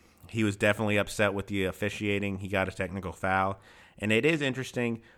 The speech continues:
I think Nate McMillan is absolutely right that this is kind of the style of play you expect to see in the playoffs and kind of the type of calls you're gonna get in the playoffs. Um, I think it's a little frustrating that it's such a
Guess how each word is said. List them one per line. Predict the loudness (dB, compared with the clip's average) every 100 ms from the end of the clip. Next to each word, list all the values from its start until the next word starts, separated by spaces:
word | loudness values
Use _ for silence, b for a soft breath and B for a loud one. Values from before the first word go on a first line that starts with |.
| -6
I |
think | 0 4
Nate | 6 6
McMillan | 4 4 4 2
is | 2
absolutely | 2 0 -6 -4 -2
right | 2 2 2
that | -2
this | -6 -8
is | -12
kind | -6 -2 -2
of |
the | -2
style | -4 0 2 4 2 -2 B B B
of | -8
play | 6 8 8
you | 2
expect | -2 -2 -2 -2
to |
see | -10 -4
in | -4
the | -4
playoffs | -4 0 0 0 -2
and | -6 -6 -4
kind | -2 0
of | 0 -2 B B B -4
the | 0 0 -2
type | -2 -2 -2
of | -6
calls | 0 2 2 -2
you're |
gonna | -4 -4
get | -2 -2
in | -2
the |
playoffs. | -4 -2 -2 -2 -6 -12 b b b -8
Um, | -6 -4
I | -4
think | -2 -2
it's | -4
a | -4
little | -4 -4
frustrating | -2 -2 0 2 0 2
that | -2
it's | -6 -6
such | -4 -2
a | -2